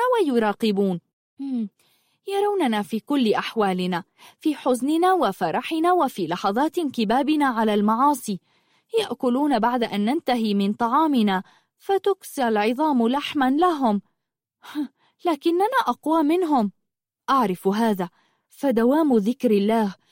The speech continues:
حصن لنا منهم. أنا لا أخشاهم، لدي يقين أنني أقوى منهم. يا لك من شجاعة،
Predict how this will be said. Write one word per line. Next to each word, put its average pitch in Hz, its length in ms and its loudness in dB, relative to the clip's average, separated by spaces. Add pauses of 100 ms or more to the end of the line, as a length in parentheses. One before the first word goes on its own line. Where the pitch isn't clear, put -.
(220)
حصن 254 540 0
لنا 220 300 2
منهم. 202 420 2 (600)
أنا 277 140 2
لا 185 180 0
أخشاهم، 196 560 -2 (340)
لدي 240 320 2
يقين 240 520 -2
أنني 269 480 2
أقوى 208 340 0
منهم. 220 420 2 (800)
يا 349 40 2
لك 226 240 -4
من 311 260 0
شجاعة، 330 680 2